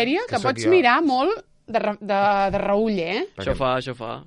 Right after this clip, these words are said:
Speaker 2: perquè més
Speaker 1: Sí,
Speaker 2: se-,
Speaker 1: la pots mirar de
Speaker 2: segur
Speaker 1: reull.
Speaker 2: que són aquestes que estan fetes, com per, el que us vaig explicar del Netflix, que
Speaker 1: Sí,
Speaker 2: tu van
Speaker 1: perquè
Speaker 2: cascant
Speaker 1: tu
Speaker 2: tot,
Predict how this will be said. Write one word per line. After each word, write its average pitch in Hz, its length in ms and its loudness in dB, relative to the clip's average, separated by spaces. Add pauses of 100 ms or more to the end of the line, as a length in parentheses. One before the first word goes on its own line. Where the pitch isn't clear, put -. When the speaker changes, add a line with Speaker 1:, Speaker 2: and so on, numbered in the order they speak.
Speaker 2:
perquè 113 220 -4
més 120 120 -2
Speaker 1:
Sí, 240 460 4
Speaker 2:
se-, 175 40 -2
Speaker 1:
la 175 120 -4
pots 170 120 -6
mirar 190 220 0
de 202 60 0
Speaker 2:
segur 208 240 2
Speaker 1:
reull. 185 180 4
Speaker 2:
que 139 60 2
són 143 180 -2
aquestes 135 380 -6
que - 80 -12
estan 123 200 -6
fetes, 113 300 -8
com 95 140 -10
per, 87 180 -6
el 98 160 -6
que 98 120 -6
us 95 60 -8
vaig 110 140 -6
explicar 120 300 -6
del 123 120 -2
Netflix, 127 300 -6
que 185 120 -2
Speaker 1:
Sí, 220 100 0
Speaker 2:
tu 240 80 2
van - 140 4
Speaker 1:
perquè 196 120 0
Speaker 2:
cascant 147 320 0
Speaker 1:
tu - 100 -2
Speaker 2:
tot, 143 220 0